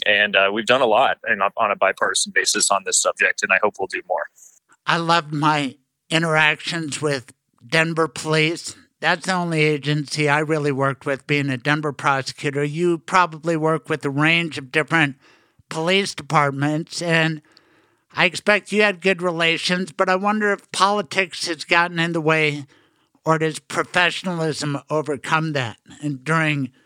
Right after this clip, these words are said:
Speaker 2: say, the election of twenty twenty, did politics ever intrude?
Speaker 1: You know, it's, it's definitely a, a, a fine balance and a, and a fine line. You know, when I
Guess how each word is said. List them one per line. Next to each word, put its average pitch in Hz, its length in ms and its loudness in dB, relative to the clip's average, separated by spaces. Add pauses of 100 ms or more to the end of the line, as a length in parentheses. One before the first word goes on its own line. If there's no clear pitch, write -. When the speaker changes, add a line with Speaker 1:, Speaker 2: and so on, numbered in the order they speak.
(220)
Speaker 2:
say, 170 300 0
the 147 120 -2
election 147 520 -2
of 135 180 -4
twenty 147 380 -2
twenty, 139 420 -2
did 139 300 -6
politics 170 640 -2
ever 185 240 0
intrude? 180 520 -4 (400)
Speaker 1:
You 185 100 6
know, 208 240 4
it's, 196 360 2
it's 156 260 4
definitely 170 400 4
a, 156 120 4 (140)
a, 143 160 2 (140)
a 139 80 2
fine 131 460 0
balance 113 580 0
and 117 120 -4
a, 113 40 0 (260)
and 107 140 2
a - 20 -6
fine 113 320 2
line. 107 360 2 (100)
You 131 100 -14
know, 117 140 0
when 117 80 0
I 117 360 2